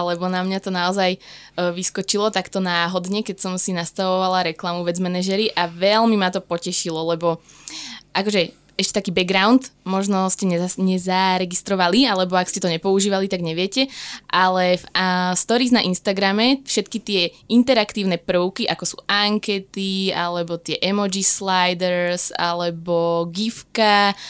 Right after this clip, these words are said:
alebo vlastne čokoľvek, čo je interaktívne a hýbe sa, aj tie odpovede, respektíve otázky, tak, o, oni sa nedajú zasponzorovať. Čiže ak, o,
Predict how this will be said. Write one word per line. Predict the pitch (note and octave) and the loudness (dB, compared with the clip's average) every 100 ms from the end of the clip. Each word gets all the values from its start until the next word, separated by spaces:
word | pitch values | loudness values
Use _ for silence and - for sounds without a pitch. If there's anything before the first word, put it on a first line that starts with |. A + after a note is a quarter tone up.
| - | -4
alebo | F#3+ F#3+ | 0 2
vlastne | G3+ G#3 G#3 | 0 0 0
čokoľvek, | B3 C4 C4 A3 | 2 4 4 2
čo | - | 0
je | G3 | 0
interaktívne | G3 A3 G#3+ - G#3+ G#3+ G#3 | -2 0 -2 -2 -4 -2 -2
a | - | -2
hýbe | F3 F3 E3+ | -4 -4 -2
sa, | G3 - - - - | 0 2 0 -4 -6
aj | E3 E3 | -4 -2
tie | D#3 | -2
odpovede, | E3+ - A3 A#3 C#4 C#4+ - - - - | -4 -2 0 2 0 -2 -10 -18 -18 -10
respektíve | F#3 F#3 F#3 - F3+ - | -8 -6 -6 -2 0 0
otázky, | E3 G#3+ A#3+ - D4+ D4+ - - | 0 0 0 0 -4 -4 -14 -10
tak, | - F#3 F3+ F3 - | -2 2 2 0 -2
o, | F#3 F3+ - | 2 2 4
oni | A#3+ | 4
sa | B3 G3 | 4 4
nedajú | G3+ A3 | 6 6
zasponzorovať. | F#3+ F#3+ - G#3+ F#3+ D#3 D3+ D3 - - _ _ - _ | 6 4 4 2 4 2 0 -2 -4 -12 _ _ -20 _
Čiže | - F#3 F#3 F3+ E3+ - | -4 0 2 4 4 2
ak, | F3+ F3+ - | 0 -2 -10
o, | - | -6